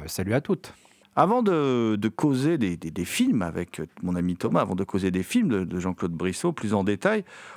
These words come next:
Speaker 2: on va se pencher sur son parcours, parce que le parcours de Jean-Claude Brissot, c'est un parcours particulier, et c'est un parcours qui va donc forcément, euh, influer sur son œuvre, sur son cinéma.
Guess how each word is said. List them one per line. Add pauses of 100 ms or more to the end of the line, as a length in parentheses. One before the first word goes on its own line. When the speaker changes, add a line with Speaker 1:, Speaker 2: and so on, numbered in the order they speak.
(140)
Speaker 2:
on
va
se
pencher
sur
son
parcours,
parce
que
le
parcours
de
Jean-Claude
Brissot,
c'est
un
parcours
particulier, (340)
et
c'est
un
parcours (320)
qui
va
donc
forcément,
euh, (300)
influer
sur
son
œuvre,
sur
son
cinéma.